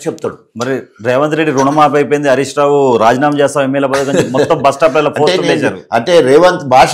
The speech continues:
Speaker 1: అట్లా ఉంటుంది అన్నట్టుగా.
Speaker 2: పోస్టర్లు కూడా వేశారు సార్
Speaker 1: మొత్తం
Speaker 2: బస్
Speaker 1: ఆయన
Speaker 2: స్టాప్లలో.
Speaker 1: ఏమన్నాడు, ఆయన ఏమన్నాడు ముందుగాల డిసెంబర్ తొమ్మిది రుణమాఫీ అటు పోండి తెచ్చుకోండి,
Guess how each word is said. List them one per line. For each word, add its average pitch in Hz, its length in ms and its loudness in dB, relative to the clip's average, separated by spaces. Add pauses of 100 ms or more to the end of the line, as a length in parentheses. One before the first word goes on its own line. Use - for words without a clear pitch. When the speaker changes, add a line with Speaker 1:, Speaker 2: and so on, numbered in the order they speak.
Speaker 1:
అట్లా 165 240 0
ఉంటుంది 147 300 -4
అన్నట్టుగా. 113 340 -10 (180)
Speaker 2:
పోస్టర్లు 208 360 4
కూడా 202 120 6
వేశారు 131 200 0
సార్ 131 100 4
Speaker 1:
మొత్తం 127 140 2
Speaker 2:
బస్ 180 80 2
Speaker 1:
ఆయన 131 80 0
Speaker 2:
స్టాప్లలో. 135 300 2
Speaker 1:
ఏమన్నాడు, 190 340 0 (580)
ఆయన 160 180 2 (100)
ఏమన్నాడు 180 420 -2
ముందుగాల 175 340 0 (480)
డిసెంబర్ 196 420 0 (100)
తొమ్మిది 185 280 0 (140)
రుణమాఫీ 175 480 0
అటు 131 260 -6
పోండి 180 320 2 (540)
తెచ్చుకోండి, 185 520 0